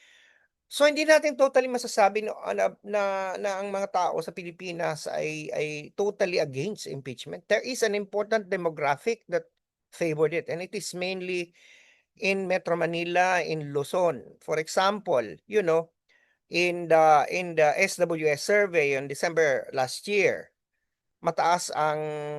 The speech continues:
suporta sa impeachment sa Luzon. At nakita din natin sa suporta ng impeachment sa N C R ayon sa W R Numero.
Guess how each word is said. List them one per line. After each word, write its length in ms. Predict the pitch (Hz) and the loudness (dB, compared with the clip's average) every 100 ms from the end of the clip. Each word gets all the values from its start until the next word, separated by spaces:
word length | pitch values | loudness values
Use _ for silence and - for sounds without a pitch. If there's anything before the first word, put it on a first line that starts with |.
| 143 | -8
suporta 560 | - 160 175 170 - 160 | -6 -4 2 2 0 -4
sa 80 | |
impeachment 560 | 143 147 147 127 139 135 | -4 -8 -10 -12 -12 -8
sa 160 | 139 131 | -6 -6
Luzon. 480 | 135 160 147 101 - _ - | -6 -6 -6 -8 -16 _ -10
At 240 | 127 123 | -6 -6
nakita 400 | 123 - 131 123 | -8 -10 -6 -4
din 160 | 131 131 | -4 -6
natin 320 | 117 - 117 | -6 -4 -6
sa 160 | 113 120 | -8 -10
suporta 560 | 123 127 120 - 123 | -8 -2 -4 -2 -2
ng 320 | 113 110 110 101 _ - _ _ | -2 -4 -10 -16 _ -20 _ _
impeachment 560 | 170 160 175 160 160 139 | -8 -6 -8 -8 -6 -6
sa 160 | 147 131 120 113 101 98 104 | -2 0 0 -4 -6 -10 -6
N 160 | 156 165 | -2 -2
C 240 | 175 156 | -4 -4
R 400 | - 113 101 - | -2 0 -2 -4
ayon 320 | 127 120 117 110 | -2 -2 -2 -6
sa 120 | 127 | -6
W 320 | 107 104 107 | -6 -8 -8
R 160 | 95 101 | -8 -8
Numero. 560 | 110 120 98 65 - | -10 -10 -10 -12 -16